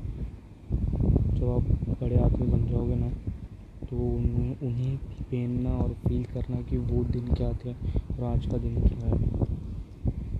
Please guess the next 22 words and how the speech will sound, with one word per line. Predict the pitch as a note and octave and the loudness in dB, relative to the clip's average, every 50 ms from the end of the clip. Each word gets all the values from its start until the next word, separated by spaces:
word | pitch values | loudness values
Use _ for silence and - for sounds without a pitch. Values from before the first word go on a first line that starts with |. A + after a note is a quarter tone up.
| - - | -4 -2
तीन, | - C3 B2+ B2 B2+ B2 - - - | 0 2 2 4 4 2 2 2 2
तीसरा | C3+ B2 - - C#3 C3 | -2 0 0 0 0 0
चीज़, | B2 B2+ C3 B2+ - - - - - - - - - - - - - - - - - - - - - - - - - - - - | 2 2 2 2 2 2 2 2 0 -2 -2 -4 -2 -4 -4 -4 -4 -4 -4 -4 -4 -4 -6 -8 -8 -6 -4 -2 0 0 2 2
ये | C3 B2+ | 2 0
शायद | - - B2+ B2 B2 | 2 2 0 0 0
से | - C#3 | -2 -4
मेरे | C3+ C3+ B2 | -4 -2 -2
को | B2+ C3+ | -2 -2
पहला | C3 C3+ B2 A#2 A#2+ B2+ | 0 0 0 2 2 0
बोलना | B2 B2+ B2 A#2+ A#2 A#2 | 0 0 0 0 0 -2
चाहिए | A2 - B2+ A#2 - | -2 -2 0 0 0
था, | - B2+ B2 A#2+ - | 0 0 0 -2 0
but | - B2 B2 - - - - - - - - - - - - - - - - - - - - - - - - - | 0 0 0 0 -2 -2 -2 -2 -4 -8 -10 -10 -6 -4 -4 -4 -4 -6 -6 -6 -4 -2 -2 -2 -4 -6 -6 -4
मैंने | B2 A#2+ A#2+ | -2 -2 -2
बोल-, | A#2 A#2 A#2+ A#2+ A2+ A2 - - B2 | 0 0 0 0 0 -2 -4 -4 -4
मैं | B2 A#2+ A#2 | -4 -4 -2
बोलता | A#2+ A#2+ A#2 A2+ - | -2 -2 -2 -2 -2
हूँ | B2 B2 | -4 -4
थर्ड, | - - - - - A#2+ B2 A#2 A#2+ - - - - - - - - - - - - - | -6 -8 -8 -6 -4 -2 -2 -2 -2 -2 -4 -6 -6 -6 -8 -8 -10 -12 -12 -8 -6 -4
तीसरी | A#2 - B2 B2 | -2 -2 0 2
बात | A#2+ A#2+ A2 A2 - A#2+ | 2 2 2 2 0 -2
है | A#2+ C#3+ - - - | -4 -6 -6 -10 -12